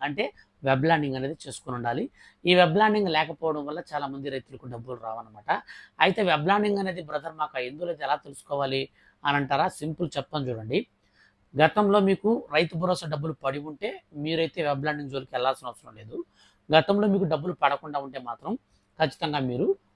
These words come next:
రైతు భరోసాకి సంబంధించి, అంటే అన్నదాత సుఖీభవ పథకానికి సంబంధించిన డబ్బులు రావాలంటే మీరు వెబ్ ల్యాండింగ్ చేసుకోవాల్సి ఉంటుంది. ఈ వెబ్ ల్యాండింగ్ వచ్చేసి మనకు విఆర్ఓ చేస్తారనమాట. So, ఆయన దగ్గరికి మీ యొక్క పట్టాదారు పాస్‌బుక్, ఆధార్ కార్డు, ఆ,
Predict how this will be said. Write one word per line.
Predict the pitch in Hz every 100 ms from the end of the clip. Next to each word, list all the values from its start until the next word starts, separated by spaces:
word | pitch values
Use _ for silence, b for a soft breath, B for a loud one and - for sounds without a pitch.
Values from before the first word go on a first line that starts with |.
| _
రైతు | 143 143 139
భరోసాకి | 135 127 - 131 110
సంబంధించి, | 123 123 120 -
అంటే | 147 131
అన్నదాత | 131 131 127 123 _
సుఖీభవ | _ 127 135 123 131 220 b b b -
పథకానికి | 143 165 156
సంబంధించిన | - 135 123 127
డబ్బులు | 120 120 123
రావాలంటే | 120 117 110 110 220 262 b b -
మీరు | 202
వెబ్ | 202 147
ల్యాండింగ్ | 160 156 185
చేసుకోవాల్సి | 151 131 - 131 123
ఉంటుంది. | 120 117 120 233 _ b b -
ఈ |
వెబ్ | 165 175 190
ల్యాండింగ్ | 214 202 185
వచ్చేసి | 175 170
మనకు | 175 165 151
విఆర్ఓ | 147 151 151
చేస్తారనమాట. | 143 131 135 123 113 107 131 208 b b b
So, | -
ఆయన | 151 143
దగ్గరికి | 139 160 156
మీ | 151
యొక్క | 139 -
పట్టాదారు | 131 127 135 139 -
పాస్‌బుక్, | 131 123 127 170
ఆధార్ | 135 135 135
కార్డు, | 127 117 - b b b -
ఆ, | 135